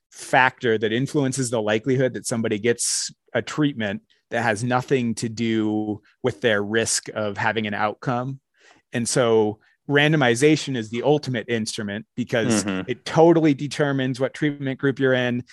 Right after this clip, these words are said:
Speaker 1: and it has absolutely no influence on clinical outcomes. Whereas you can imagine something like, uh, say we're talking about D dimers and pulmonary embolisms,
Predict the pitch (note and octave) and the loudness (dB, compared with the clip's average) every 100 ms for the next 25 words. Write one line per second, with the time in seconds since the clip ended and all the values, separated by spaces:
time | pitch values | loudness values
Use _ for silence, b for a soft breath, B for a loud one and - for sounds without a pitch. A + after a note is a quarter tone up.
0 | b B2 A#2 A2+ - B2 A2+ - B2 A#2 | b -4 0 0 2 0 0 -4 -4 -2
1 | B2+ C3+ C3 C3+ C3 B2 A#2+ A#2 B2+ A#2 | 0 2 6 8 6 4 0 -6 -4 -4
2 | A2+ - - A2+ G#2+ G#2 G#2 G#2 G#2+ - | -4 -6 -4 0 0 0 0 -2 -6 -10
3 | _ _ _ _ _ _ _ _ _ _ | _ _ _ _ _ _ _ _ _ _
4 | - C#3+ A2+ A#2+ A#2 F3 - G2+ G2+ A#2+ | -2 -2 0 2 2 2 -2 -6 -6 -10
5 | - _ B B - B2+ C3 B2+ - C3 | -16 _ B B 0 2 2 0 -2 0
6 | C3+ C3+ B2 B2 D3 C3 B2+ A#2 A2 G#2 | 4 4 2 -2 -4 -2 -2 0 0 0
7 | - - - A2+ G2 G2 F#2+ - C3+ C3+ | -4 -10 -4 -2 0 -2 -2 2 2 2
8 | B2+ A#2+ A2 A2 A2 A#2+ A#2+ A#2 G#2+ - | 2 2 2 -2 0 -2 0 -2 -2 -4
9 | C3+ B2 C3 B2 A2+ A2 A2 G#2+ A2 G2 | -14 -6 -2 2 2 2 0 -4 -4 -6
10 | B2+ A#2 G#2+ G#2 A2 A2+ G#2 G2 F#2+ F#2+ | -4 -2 0 0 0 0 -2 -2 -6 -10
11 | G2 | -12